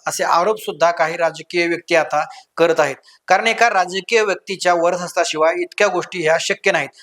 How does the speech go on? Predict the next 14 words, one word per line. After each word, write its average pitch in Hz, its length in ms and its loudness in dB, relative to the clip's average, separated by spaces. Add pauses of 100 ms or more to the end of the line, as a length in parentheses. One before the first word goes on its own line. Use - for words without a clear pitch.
(140)
असंही 180 280 0
काहींचं 160 460 -2
म्हणणं 160 280 0
आहे. 135 120 -2 (380)
बीडचा 247 520 4
काळा 185 380 2
कुबेर 147 360 -6 (140)
म्हणजेच 156 400 -2
वाल्मिक 165 520 2
कराड 156 220 2 (140)
यांच्या, 160 360 2 (360)
अ, 175 120 4
सिमरी 214 420 -2
पारगाव, 165 500 2